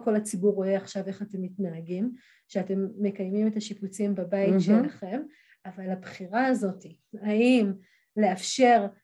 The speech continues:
Speaker 1: לאותו עובד בניין ולאותו קבלן ל-,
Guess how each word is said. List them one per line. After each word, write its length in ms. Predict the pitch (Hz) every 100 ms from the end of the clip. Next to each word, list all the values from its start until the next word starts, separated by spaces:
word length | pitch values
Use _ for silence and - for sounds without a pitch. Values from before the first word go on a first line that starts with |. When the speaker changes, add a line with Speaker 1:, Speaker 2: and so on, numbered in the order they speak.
| _
Speaker 1:
לאותו 440 | 208 202 202 208 277
עובד 440 | 294 285 233 226 208 226 -
בניין 680 | 180 208 208 208 202 196 190 - _ -
ולאותו 540 | 196 185 190 262 277
קבלן 720 | - 240 190 220 233 220 202 190 _ _ _ _
ל-, 520 | 202 214 208 202 196